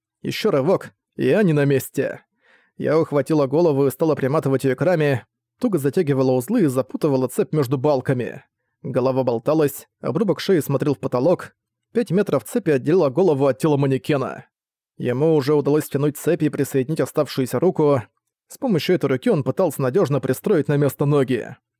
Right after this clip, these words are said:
У меня оставалось несколько секунд. Насекомые в помещении подсказали мне, где найти необходимое. Я рванула в угол и подняла шлакоблок. Манекен встал, когда я ещё не прошла и половину пути к привязанной голове.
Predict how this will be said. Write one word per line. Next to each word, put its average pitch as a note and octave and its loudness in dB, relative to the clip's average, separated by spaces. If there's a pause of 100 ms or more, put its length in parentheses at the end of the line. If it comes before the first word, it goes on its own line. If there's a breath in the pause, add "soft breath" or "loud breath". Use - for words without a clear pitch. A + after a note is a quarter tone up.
(180)
У - -8
меня B2+ 0
оставалось C3 0
несколько B2+ -6
секунд. D3+ -2 (380)
Насекомые D3 0
в - -6
помещении C#3 0
подсказали D#3 -2
мне, E3+ 2
где C#3+ -2
найти D3 0
необходимое. C#3 0 (340)
Я E3 -2
рванула D3 2
в B2+ -2
угол D3 2
и C3+ 0
подняла C#3+ 2
шлакоблок. C3+ -2 (440)
Манекен B2+ -2
встал, G3 0
когда D3 0
я D#3 2
ещё C#3+ -2
не C#3+ 0
прошла D3 0
и D3 2
половину C#3 2
пути A3 -4
к - -6
привязанной C#3 2
голове. C3+ 2